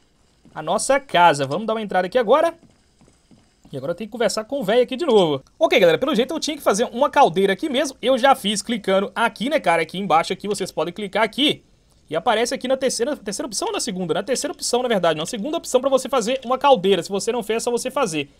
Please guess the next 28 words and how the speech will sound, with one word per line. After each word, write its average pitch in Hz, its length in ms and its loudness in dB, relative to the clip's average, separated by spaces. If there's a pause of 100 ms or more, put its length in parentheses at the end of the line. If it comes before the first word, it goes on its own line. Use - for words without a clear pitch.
(120)
E 190 60 -16
pelo 330 140 -8
jeito 254 140 0
eu 269 40 -6
vou 277 60 -6
ter 285 80 -6
que 277 60 -14
fazer 247 200 0
alguma 269 280 0
coisa 247 300 -2
nela 254 200 -2
aqui, 185 220 -2
ó. 135 80 2 (960)
Ó, 147 140 -8
moleque. 123 360 -12
Então 151 160 -8
eu 196 60 -4
posso 202 260 -6
pegar 196 240 -2
aqui, 180 140 -6
eu 190 60 -4
posso 190 200 -6
craftar 208 440 -2
aqui. 185 160 -4
Parece 180 320 0
que 202 60 -4
é 190 40 0
munição. 233 720 -2